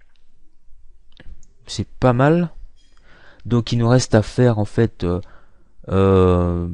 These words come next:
en fait, lui appliquer un style de calque. Je vais carrément prendre le style de calque de mon icône. Je fais un copier-coller. Copier le style de calque. Je vais sur ma forme. Je l'appelle nuage pour qu'on puisse, euh,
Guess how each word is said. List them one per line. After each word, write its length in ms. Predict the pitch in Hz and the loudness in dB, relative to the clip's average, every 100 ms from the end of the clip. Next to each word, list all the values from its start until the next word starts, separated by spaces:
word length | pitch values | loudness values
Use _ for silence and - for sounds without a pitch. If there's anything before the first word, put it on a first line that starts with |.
| - - - _ - | -12 -20 -20 _ -8
en 80 | - | -4
fait, 200 | 104 127 | 0 0
lui 80 | 113 | 2
appliquer 320 | 104 117 117 | 0 0 -2
un 80 | 120 | -2
style 420 | - - 143 127 - - - - | -4 -2 -2 -2 -6 -12 -12 -6
de 100 | 107 | -4
calque. 300 | 104 90 - - | 0 0 0 -6
Je 100 | 101 | -4
vais 80 | 107 | 2
carrément 320 | 156 151 143 | 2 2 0
prendre 220 | - 139 | -2 -4
le 80 | 117 | -4
style 260 | - 127 | -6 -6
de 100 | 117 | -4
calque 400 | 110 120 123 - | 0 0 0 -4
de 100 | 113 | -4
mon 260 | 101 101 110 - - - - _ - | -2 -2 -4 -10 -20 -20 -20 _ -6
icône. 520 | 120 120 - 95 85 98 - - | 0 0 2 0 0 -8 -18 -12
Je 80 | 98 | -8
fais 140 | 98 | -6
un 60 | 92 | -6
copier-coller. 760 | - 113 - 117 104 95 123 175 - - - - - - - - - - | -6 -6 -6 -6 -4 -2 -4 -6 -14 -16 -16 -16 -18 -20 -20 -20 -20 -10
Copier 260 | 113 - | -8 -4
le 100 | 117 | -4
style 240 | 107 - 104 | -4 -8 -6
de 100 | 92 | -4
calque. 440 | - 107 139 - - | 0 0 0 -8 -12
Je 160 | 104 | -6
vais 100 | 104 | -4
sur 160 | 101 107 | -4 -4
ma 120 | 98 | -6
forme. 340 | - - 110 - - - - | -6 -6 -6 -6 -12 -20 -10
Je 120 | 92 | -6
l'appelle 260 | 85 101 | -6 -4
nuage 460 | 90 90 101 95 - - - | -4 -2 -2 -2 -8 -12 -16
pour 120 | - | -12
qu'on 120 | 92 | -12
puisse, 300 | - 92 - | -10 -14 -10
euh, 140 | 82 | -10